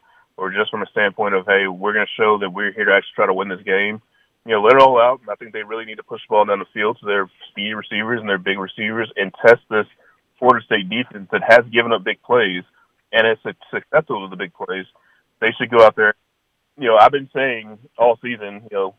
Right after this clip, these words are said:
any folks that do follow me on Twitter, the, the run game and the easy passes and take what they give you is a great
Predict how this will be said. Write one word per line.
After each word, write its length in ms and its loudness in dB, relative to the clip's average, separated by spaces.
any 160 -14
folks 220 -4
that 80 -14
do 100 -4
follow 200 2
me 60 -6
on 60 -12
Twitter, 380 -6
the, 280 -2
the 120 -4
run 240 2
game 360 -2
and 100 -10
the 120 -6
easy 300 -6
passes 440 4
and 200 -14
take 180 -6
what 120 -8
they 80 -6
give 240 -10
you 160 -6
is 80 -10
a 40 -8
great 400 -2